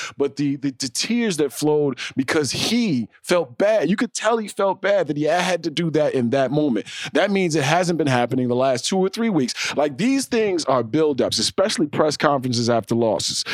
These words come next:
And these things have been happening probably for the last month or so, and guys have been looking around. You know, I talked to Dominique Foxworth, like I mentioned on my podcast, and he talked about the Raven way. When he was a Raven, he said there was no ass slaps and there was no hand claps.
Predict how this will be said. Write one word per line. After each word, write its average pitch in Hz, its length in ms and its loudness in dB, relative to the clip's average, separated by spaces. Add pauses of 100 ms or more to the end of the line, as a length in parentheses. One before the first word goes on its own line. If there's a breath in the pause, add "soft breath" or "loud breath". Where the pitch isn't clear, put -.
(160 loud breath)
And 127 220 2
these 220 280 2
things 175 300 2
have 117 100 2
been 120 140 2
happening 131 460 2
probably 117 320 0
for 120 100 -4
the 110 80 0
last 135 320 0
month 170 320 2
or 147 80 2
so, 110 300 2 (200 loud breath)
and 104 120 -2
guys 151 240 2
have 143 80 -4
been 156 120 2
looking 160 240 0
around. 143 460 2
You 110 80 0
know, 139 140 2
I 143 40 2
talked 160 240 2
to - 60 -18
Dominique 160 320 0
Foxworth, 143 420 0
like 120 140 0
I 131 40 2
mentioned 143 280 0
on 123 80 2
my 127 120 2
podcast, 147 540 0
and 120 60 0
he 120 60 0
talked 160 280 0
about 131 240 0
the 127 80 0
Raven 127 440 0
way. 135 180 2
When 107 120 2
he 143 120 2
was 185 140 0
a 185 40 2
Raven, 175 460 2 (300 loud breath)
he 143 80 0
said 147 240 0
there 135 80 2
was 127 160 0
no 151 280 2
ass 175 300 2
slaps 180 460 0 (240 loud breath)
and 131 120 2
there 147 80 2
was 143 200 0
no 143 100 2
hand 139 320 0
claps. - 420 -2